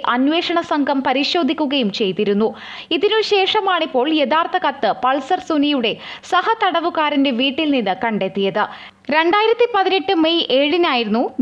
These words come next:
ജയിലിൽ നിന്ന് പൾസർ സുനി കത്തെഴുതിയത്. കത്തിന്റെ ആധികാരികത ഉറപ്പിക്കാൻ കഴിഞ്ഞ ദിവസം പൾസർ സുനിയുടെ കൈയക്ഷരത്തിന്റെ സാമ്പിൾ അന്വേഷണ സംഘം ശേഖരിച്ചിട്ടുണ്ട്. കേസിലെ നിർണായകമായ കണ്ടെത്തലാണ് ഈ കത്ത്.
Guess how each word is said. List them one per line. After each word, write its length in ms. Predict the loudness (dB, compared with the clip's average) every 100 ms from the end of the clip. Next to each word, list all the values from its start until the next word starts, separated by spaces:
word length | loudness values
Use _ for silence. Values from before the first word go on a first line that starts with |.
| 0
ജയിലിൽ 360 | 2 2 2 2
നിന്ന് 200 | 2 2 0 0
പൾസർ 380 | 0 0 -2 -2
സുനി 240 | 0 0 -2 -2
കത്തെഴുതിയത്. 760 | -4 -2 0 0 0 0 0 -2 -4 -14 -16 -6
കത്തിന്റെ 380 | -4 0 2 2 2
ആധികാരികത 640 | 0 0 0 0 0 0 0 0
ഉറപ്പിക്കാൻ 500 | -2 -2 -2 -2 -2 -4 -2
കഴിഞ്ഞ 260 | 0 2 2
ദിവസം 320 | 0 0 -2 -2 -2
പൾസർ 340 | -2 -2 -4 0
സുനിയുടെ 400 | 0 2 0 -2 -2
കൈയക്ഷരത്തിന്റെ 840 | -2 -4 -2 -2 0 0 0 0 0
സാമ്പിൾ 360 | 0 2 0 -2 -6 -14 -4 0
അന്വേഷണ 440 | 2 2 0 0 0
സംഘം 300 | 0 0 -2 -4 -2
ശേഖരിച്ചിട്ടുണ്ട്. 840 | 0 0 0 -2 -2 -6 -4 -2 -2 -4 -16 -20 _ -6 0
കേസിലെ 380 | 0 2 2 2
നിർണായകമായ 640 | 2 2 2 0 0 0 0 0
കണ്ടെത്തലാണ് 640 | 0 0 0 0 0 0 -2 -2 -2
ഈ 20 | -2
കത്ത്. 300 | -4 -2